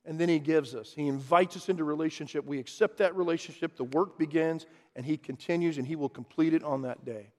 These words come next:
So, number one, beginning, continuing, and finishing our faith is God's work. Now, here's the second observation, and then we'll read Scripture. As a result of God's, now listen, so you can stay at hope now. As a result of God's work,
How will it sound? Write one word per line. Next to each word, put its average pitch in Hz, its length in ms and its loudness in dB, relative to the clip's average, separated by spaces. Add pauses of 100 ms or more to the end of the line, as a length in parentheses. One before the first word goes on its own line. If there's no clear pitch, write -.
(1080)
So, 143 180 4
number 147 260 2
one, 180 460 6 (1120)
beginning, 202 380 6
continuing, 220 420 4
and 190 80 2
finishing 214 400 2
our 180 120 6
faith 185 320 4
is 151 100 -10
God's 156 260 2
work. 156 260 2 (260)
Now, 165 100 2
here's 214 240 4
the 226 100 -2
second 208 320 2
observation, 143 480 2
and 165 120 2
then 170 80 4
we'll 170 100 4
read 160 180 4
Scripture. 123 340 -4 (760)
As 220 220 6
a 226 60 4
result 208 500 6
of 165 160 0
God's, 131 340 2
now 151 120 4
listen, 160 280 0
so - 160 -4 (140)
you 180 160 -4
can 175 100 0
stay 170 240 2
at 147 60 0
hope 151 180 0
now. 117 200 -6 (720)
As 226 180 6
a 247 60 2
result 226 480 6
of 185 100 -4
God's 139 300 4
work, 120 300 -2